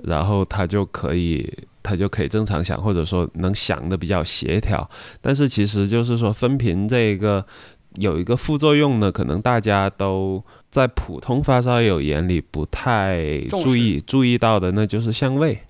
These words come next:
Speaker 1: 就是其实分屏，分屏的话，它是会造成那个相位的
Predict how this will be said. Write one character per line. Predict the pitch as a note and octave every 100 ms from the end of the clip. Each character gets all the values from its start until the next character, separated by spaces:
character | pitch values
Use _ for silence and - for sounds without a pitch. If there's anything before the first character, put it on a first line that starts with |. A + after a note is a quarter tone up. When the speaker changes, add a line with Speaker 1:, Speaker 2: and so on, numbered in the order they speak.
| _ -
Speaker 1:
就 | C3+
是 | C3+ A#2+
其 | A2+ A#2+
实 | A#2 A#2
分 | B2 - C3+
屏， | C#3+ A#2 F#2+ G#2 A#2+
分 | C3 D3+ D#3+
屏 | B2 F2
的 | G#2 G#2+
话， | B2 G2+
它 | A2 G2+
是 | A2 A2 G#2+
会 | B2 A2 G2
造 | - B2 A2
成 | F2+ - D#2 C2+ E2+ G2
那 | G#2 F#2+
个 | F2 G2 F2+ E2 - - -
相 | - - A2+ G#2+
位 | G#2+ G#2+ G2+ F#2+ -
的 | - F2 E2+ D#2+ D2 B1 A#1+ G1+ - - G1+